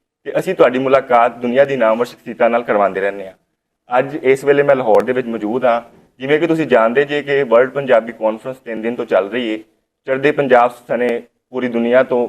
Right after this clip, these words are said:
ਪੰਜਾਬੀ ਪਿਆਰੇ ਆਏ ਹੋਏ ਨੇ ਤੇ ਖੁਸ਼ਕਿਸਮਤੀ ਦੇ ਨਾਲ ਮੇਰੀ ਮੁਲਾਕਾਤ ਹੋਈ ਹੈ ਬੀਰ ਸਿੰਘ ਨਾਲ, ਜਿਨ੍ਹਾਂ ਦਾ ਮੈਂ ਖੁਦ ਵੀ ਫੈਨ ਹਾਂ ਔਰ ਲਹਿੰਦੇ ਪੰਜਾਬ ਵਿੱਚ ਇਹਨਾਂ ਦੀ ਕਾਫੀ ਵੱਡੀ ਫੈਨ ਫਾਲੋਇੰਗ ਹੈ।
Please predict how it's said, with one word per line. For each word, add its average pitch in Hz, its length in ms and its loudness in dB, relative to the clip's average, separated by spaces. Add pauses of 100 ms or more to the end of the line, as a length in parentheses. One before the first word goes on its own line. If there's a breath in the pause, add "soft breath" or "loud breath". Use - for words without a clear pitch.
(240)
ਪੰਜਾਬੀ 113 380 0
ਪਿਆਰੇ 113 280 2
ਆਏ 101 220 2
ਹੋਏ 127 160 -2
ਨੇ 110 200 -12 (560)
ਤੇ 139 300 4
ਖੁਸ਼ਕਿਸਮਤੀ 175 640 -2
ਦੇ 175 100 2
ਨਾਲ 127 380 2 (180)
ਮੇਰੀ 131 240 -2
ਮੁਲਾਕਾਤ 135 480 2
ਹੋਈ 117 200 -2
ਹੈ 123 40 -2
ਬੀਰ 110 240 -6
ਸਿੰਘ 135 220 -12
ਨਾਲ, 120 280 -2 (360)
ਜਿਨ੍ਹਾਂ 131 220 2
ਦਾ 139 80 6
ਮੈਂ 135 100 -2
ਖੁਦ 131 220 0
ਵੀ 170 140 0
ਫੈਨ 127 320 2
ਹਾਂ 131 80 -4 (260)
ਔਰ 101 440 0 (360)
ਲਹਿੰਦੇ 135 240 2
ਪੰਜਾਬ 123 360 2
ਵਿੱਚ 131 140 -6
ਇਹਨਾਂ 127 180 -2
ਦੀ 123 120 -6
ਕਾਫੀ 123 520 -2
ਵੱਡੀ 117 260 -2
ਫੈਨ 107 220 0
ਫਾਲੋਇੰਗ 101 420 -6
ਹੈ। 92 80 -20